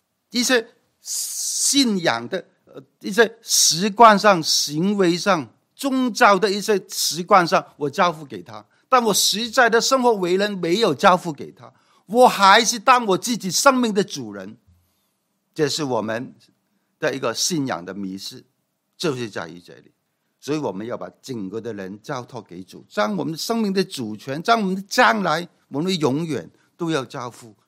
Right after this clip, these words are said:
给我们的主，这才是最安全的。难怪后来彼得在彼得后书第三章十八节里头说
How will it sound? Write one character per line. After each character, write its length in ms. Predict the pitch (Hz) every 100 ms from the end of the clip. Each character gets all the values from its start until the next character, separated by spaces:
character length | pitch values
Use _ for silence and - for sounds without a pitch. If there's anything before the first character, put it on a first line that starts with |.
| _
给 160 | - 104
我 140 | 101 78
们 80 |
的 80 | 82
主， 200 | _ - _ _ _ _
这 160 | 143
才 200 | 143 -
是 160 | 104 113
最 200 | 98 101
安 200 | - 95
全 120 | _ _ 64
的。 100 | _ _ _ _ _
难 200 | 196 196
怪 240 | 208 220 202 - _
后 200 | - 220
来 180 | 185 190
彼 320 | 190 151 135
得 280 | 135 139 175
在 240 | 180 185
彼 200 | 147 135
得 100 | 135
后 240 | 135 202 147
书 160 | 190
第 160 | 175 175
三 260 | - 185
章 160 | 180 185
十 160 | - 165
八 220 | 175 165
节 160 | 170
里 100 | 147
头 160 | 110 123
说 240 | 123 151